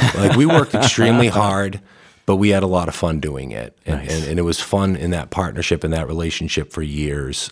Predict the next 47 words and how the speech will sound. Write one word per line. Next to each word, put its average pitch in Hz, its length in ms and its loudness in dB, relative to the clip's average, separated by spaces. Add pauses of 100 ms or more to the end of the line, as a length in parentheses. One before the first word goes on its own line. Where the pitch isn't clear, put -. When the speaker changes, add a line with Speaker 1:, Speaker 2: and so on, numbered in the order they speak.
Speaker 1:
uh, 71 200 -4
working 85 360 -2
hard. 73 380 -8
Speaker 2:
Mm-hmm. 98 320 2
Speaker 1:
And 107 120 4
then 110 120 4
we 107 120 4
love 113 300 2
to 113 80 -2
see 113 240 0
those 101 260 4
results, 90 540 2
and 85 80 0
we 82 120 0
love 85 200 -2
to 87 80 0
see 90 320 0 (380)
happy, 98 500 -2 (280)
happy 101 280 0
customers. 78 920 0
And, 85 300 -2
um, 78 440 -2
you 85 100 -4
know, 85 180 -2
he, 98 340 -4 (560)
he - 160 0
used 123 200 2
to 117 80 2
say, 101 480 0 (120)
you 85 80 -6
know, 85 400 -4 (220)
like, 90 140 -6
little 117 200 2
statements 71 640 -4
like, 76 280 -6
you 80 40 -4
know, 80 200 -6
"Adam, 87 500 -2
you 71 120 -10
know, 80 260 -6
you 85 100 -6
know, 80 320 -6 (240)
the 85 80 -6
man's 90 340 0
word's 87 380 -4
no 82 140 -2
good. 78 360 -6